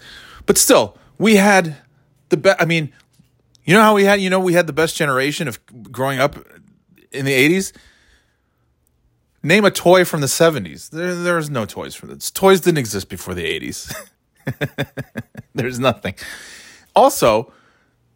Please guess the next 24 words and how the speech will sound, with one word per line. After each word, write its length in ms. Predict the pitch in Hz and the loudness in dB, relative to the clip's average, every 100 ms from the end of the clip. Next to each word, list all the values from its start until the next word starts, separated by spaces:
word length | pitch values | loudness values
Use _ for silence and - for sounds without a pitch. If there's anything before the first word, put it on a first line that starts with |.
| _ _ _ - | _ _ _ -2
name 320 | 156 233 247 | 2 4 2
a 40 | |
toy 300 | 226 202 202 | 0 4 4
from 160 | 190 180 | 4 0
the 80 | 175 | 0
eighties. 440 | 165 151 95 87 | 2 0 -2 -10
You 160 | 131 165 | -8 -4
can 160 | 190 170 | -2 0
name 280 | 180 180 180 | 2 0 0
every 240 | 208 220 | 2 2
toy 240 | - 165 139 | 0 0 0
from 140 | 143 | -4
the 60 | 135 | -4
eighties 360 | 131 127 127 | -2 -2 -4
because 400 | - 151 160 143 | -8 -8 -6 -4
they're 160 | 156 170 | -4 -2
all 280 | 156 185 185 | 2 4 4
the 100 | 170 | -2
toys 500 | - 165 160 143 - _ - | -4 -2 0 -4 -12 _ -12
that 120 | 151 | -10
kids 280 | - 180 151 | -2 -2 -2
play 260 | - 160 | -4 -2
with, 200 | 143 135 _ - | -2 -4 _ -4
toys 420 | 185 170 156 | 0 2 0